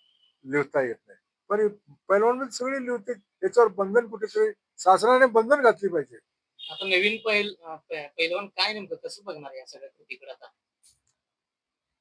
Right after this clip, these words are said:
Speaker 1: हा, सगळे नवीन पैलवानला एवढी विनंती आहे, एवढीच माझी विनंती आहे की कोल्हापूरची मर्यादा राखा. बस, शाहूमहाराजची नगरी, या लाल मातीची कुस्ती, ह्याची मर्यादा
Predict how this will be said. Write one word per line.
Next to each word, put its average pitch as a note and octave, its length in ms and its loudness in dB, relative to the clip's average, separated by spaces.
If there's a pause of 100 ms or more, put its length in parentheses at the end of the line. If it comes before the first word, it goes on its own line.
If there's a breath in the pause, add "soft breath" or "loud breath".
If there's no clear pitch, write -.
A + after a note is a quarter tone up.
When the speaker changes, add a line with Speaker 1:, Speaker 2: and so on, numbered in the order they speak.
(760)
Speaker 1:
हा, C3+ 80 0
सगळे D3+ 320 4
नवीन D#3 280 0
पैलवानला D3+ 520 0
एवढी D3+ 300 -2
विनंती C3+ 440 -10
आहे, G2 60 -14 (800)
एवढीच E3 280 4
माझी D#3+ 320 4
विनंती C#3 480 -4
आहे A#2+ 100 -2
की - 140 -20
कोल्हापूरची C#3+ 600 -4
मर्यादा C3 520 -2
राखा. - 500 -16 (400)
बस, A#2+ 320 4 (920)
शाहूमहाराजची C#3 580 0
नगरी, C3 400 -2
या C#3 80 4
लाल B2+ 220 4
मातीची C3 500 -10
कुस्ती, - 480 -16 (760)
ह्याची D3+ 200 -10
मर्यादा C3 500 -2